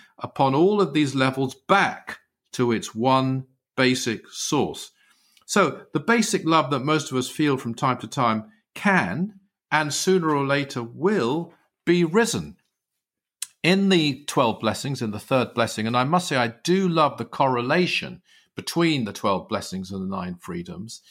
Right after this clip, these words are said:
Master Jesus tells us there that those, they who love, have the difficult task of transmuting what he calls the base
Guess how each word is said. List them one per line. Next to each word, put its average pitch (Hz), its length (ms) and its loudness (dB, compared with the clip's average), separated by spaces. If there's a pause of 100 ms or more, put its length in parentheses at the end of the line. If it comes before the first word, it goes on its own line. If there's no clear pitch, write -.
(560)
Master 202 320 2
Jesus 147 360 0
tells 175 320 0
us 117 180 -6
there 104 340 -4 (340)
that 147 240 0 (480)
those, 214 640 2
they 196 220 2
who 170 200 2
love, 135 720 0 (240)
have 151 180 0
the 147 80 2
difficult 185 580 -2
task 143 440 2
of 135 100 -6
transmuting 156 920 0
what 135 180 -2
he 196 260 2
calls 135 680 0
the 131 100 2
base 185 560 0